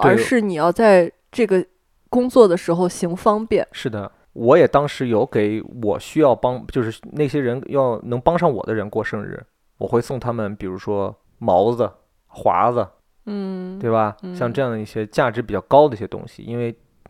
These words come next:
Speaker 1: 确实是能帮到我嘛，
Speaker 2: 嗯。
Speaker 1: 对吧？所以说生日对于某些人而言，就是你来我往，其实就是在相互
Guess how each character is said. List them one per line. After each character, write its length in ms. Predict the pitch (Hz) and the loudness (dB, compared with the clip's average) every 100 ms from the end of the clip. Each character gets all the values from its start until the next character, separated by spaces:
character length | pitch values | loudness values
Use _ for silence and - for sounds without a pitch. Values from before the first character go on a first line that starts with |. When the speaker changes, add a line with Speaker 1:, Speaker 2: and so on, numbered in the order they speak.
| _ | _
Speaker 1:
确 140 | - 156 | -4 -4
实 120 | 120 | -4
是 80 | 117 | -6
能 140 | 107 | -4
帮 140 | 107 | -4
到 100 | 117 | -2
我 160 | 110 - | -2 -4
嘛， 60 | - - _ _ | -14 -20 _ _
Speaker 2:
嗯。 220 | 196 185 185 | -12 -10 -10
Speaker 1:
对 80 | |
吧？ 60 | 180 | -8
所 120 | 180 | -4
以 40 | 156 | 0
说 80 | 202 | 0
生 220 | - 160 | 2 4
日 80 | 156 | 4
对 120 | 175 | 4
于 40 | |
某 200 | 180 107 | 2 0
些 140 | 92 175 | 2 2
人 200 | 143 113 | 2 0
而 160 | 101 | -2
言， 260 | 110 98 101 - - | -4 -6 -8 -14 -16
就 120 | - | -8
是 80 | 123 | -6
你 160 | 127 120 | -2 2
来 140 | 143 | 4
我 160 | 180 175 | 6 4
往， 240 | 147 92 | 4 0
其 140 | - 120 | -4 -6
实 100 | 139 | -2
就 140 | 151 | -2
是 160 | 123 117 | -2 -4
在 280 | 123 110 101 | 0 0 -2
相 280 | - 127 | -4 -4
互 380 | 131 123 101 - | -4 -8 -10 -10